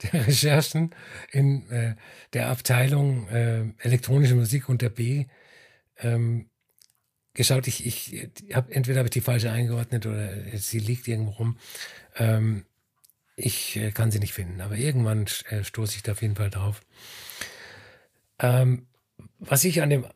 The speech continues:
Album mag, ist, dass es, ähm, komische Beschreibung vielleicht,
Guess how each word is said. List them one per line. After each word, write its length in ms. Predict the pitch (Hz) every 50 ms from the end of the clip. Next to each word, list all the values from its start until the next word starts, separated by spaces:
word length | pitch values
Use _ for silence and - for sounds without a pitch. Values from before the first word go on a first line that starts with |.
| _ _ -
Album 600 | - - 123 131 147 143 143 139 127 123 117 110
mag, 360 | 110 110 110 131 147 - -
ist, 300 | - 143 - - - -
dass 180 | 135 123 - -
es, 480 | 135 127 117 104 - - - - - _ _ _ _ _ _ _ _ - - _ _ _ _
ähm, 460 | - - 107 107 107 107 104 101 101 104 _ _ _ _ _ _ _ _ _ - - - - - _ - - -
komische 760 | - - 123 123 123 117 - - 113 107 107 107 104 101 98 -
Beschreibung 560 | - 110 90 - 101 107 107 110 110 123 120
vielleicht, 280 | - 120 113 117 107